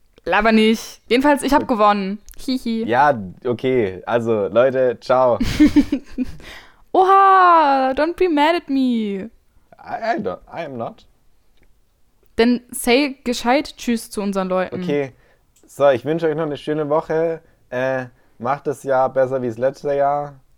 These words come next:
Speaker 2: Ähm, ciao.
Speaker 1: Danke für die tollen Worte, Tom.
Speaker 2: Ah, warte, darf
Speaker 1: Ich
Speaker 2: ich noch was
Speaker 1: bedanke
Speaker 2: sagen?
Speaker 1: mich.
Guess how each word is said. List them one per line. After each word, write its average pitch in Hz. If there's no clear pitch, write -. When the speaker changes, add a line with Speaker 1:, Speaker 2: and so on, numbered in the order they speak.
Speaker 2:
Ähm, 110
ciao. 147
Speaker 1:
Danke 226
für 220
die 196
tollen 190
Worte, 170
Tom. 220
Speaker 2:
Ah, 123
warte, 143
darf 143
Speaker 1:
Ich -
Speaker 2:
ich 135
noch 165
was 196
Speaker 1:
bedanke 226
Speaker 2:
sagen? 139
Speaker 1:
mich. 147